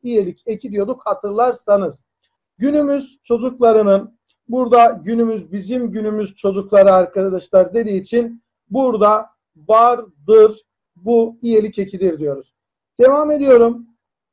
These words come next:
İkinci kısımda hikayesiz büyüyen çocukları bekleyen tehlikelerden. Bakın dikkat edin. Hikayesiz büyüyen çocukları,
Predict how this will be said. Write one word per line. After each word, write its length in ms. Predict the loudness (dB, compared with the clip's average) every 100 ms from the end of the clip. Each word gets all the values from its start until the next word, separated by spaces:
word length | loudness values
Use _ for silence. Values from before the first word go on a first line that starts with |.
| _ _ _ _
İkinci 420 | -14 -8 -8 -8
kısımda 500 | -10 -8 -4 -2 -2 -6
hikayesiz 640 | -2 0 0 0 -6 -6
büyüyen 360 | -6 -4 -6 -4
çocukları 580 | -6 -6 -2 0 2 2
bekleyen 720 | 2 0 _ -2 2 2 0
tehlikelerden. 600 | -2 -2 -2 -4 -2 -2
Bakın 280 | -2 -4 -10
dikkat 300 | -4 -4 -2
edin. 260 | -4 -6 -12 _ _ _
Hikayesiz 720 | -12 -4 0 0 0 -6 -6 -6
büyüyen 340 | -4 -4 -6
çocukları, 840 | -6 -6 -6 -2 2 4 4 2